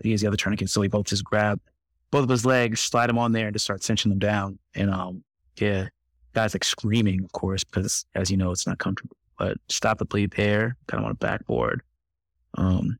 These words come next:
got both legs, put him in a patient belongings bag, get him on the unit. Um, the two medics that were on the medic unit, they start doing their thing.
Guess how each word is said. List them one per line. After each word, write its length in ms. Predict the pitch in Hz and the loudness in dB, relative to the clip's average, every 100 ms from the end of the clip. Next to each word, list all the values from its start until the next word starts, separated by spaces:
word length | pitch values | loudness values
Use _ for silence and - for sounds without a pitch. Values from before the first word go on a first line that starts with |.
| - | 0
got 180 | 110 107 | 0 2
both 180 | 107 107 | 2 4
legs, 300 | 101 101 - | 4 4 0
put 160 | - 101 | -2 0
him 100 | 98 | 0
in 120 | 95 | 0
a 300 | 52 - - | 0 -4 -4
patient 240 | - 113 - | 0 0 2
belongings 340 | 101 101 92 | 2 2 2
bag, 340 | - 90 87 - _ _ _ _ _ - 107 | 0 -2 -4 -8 _ _ _ _ _ -4 0
get 160 | 110 104 | 2 4
him 100 | 98 | 4
on 80 | |
the 100 | 98 | 4
unit. 380 | 95 98 107 104 _ - | 2 2 2 -2 _ -2
Um, 520 | 98 95 92 98 - _ _ - | 0 2 0 -4 -6 _ _ -4
the 340 | 101 101 - - | -2 -2 -4 0
two 160 | 113 | 2
medics 320 | 101 101 101 | 4 2 0
that 60 | 101 | -2
were 80 | 101 | -2
on 160 | 101 107 | -2 0
the 80 | |
medic 260 | 98 101 - | 0 -2 -2
unit, 280 | 95 98 95 | -2 -2 -2
they 80 | 107 | -4
start 240 | - - | -4 -2
doing 180 | 98 101 | 0 0
their 120 | - | 0
thing. 420 | - 101 98 95 | -2 -2 0 -2